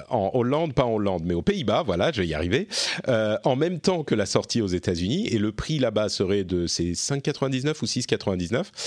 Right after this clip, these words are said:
Euh, et pour ce prix, donc on est, euh, au, au, au bien plus, bien moins cher que Netflix, euh, en fonction des, des différents plans sur Netflix. Donc le plus cher étant le plan qui vous autorise à f-, streamer en quatre K,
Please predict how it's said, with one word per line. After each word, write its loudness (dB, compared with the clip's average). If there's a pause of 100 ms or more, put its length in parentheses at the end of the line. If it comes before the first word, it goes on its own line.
(380)
Euh, 2 (200)
et 0
pour 0
ce 2
prix, -2
donc 0
on 2
est, 2
euh, 2
au, 2 (340)
au, 2
au 0
bien 0
plus, -2
bien 0
moins 0
cher 2
que 2
Netflix, -2 (320)
euh, 4 (100)
en 2
fonction 0
des, 2
des 0
différents 0
plans 0
sur 0
Netflix. -2
Donc 0 (520)
le 0
plus -2
cher 2
étant 2
le 2
plan 0
qui -2
vous 0
autorise 2
à 2
f-, -2
streamer -2
en 0
quatre 0
K, 2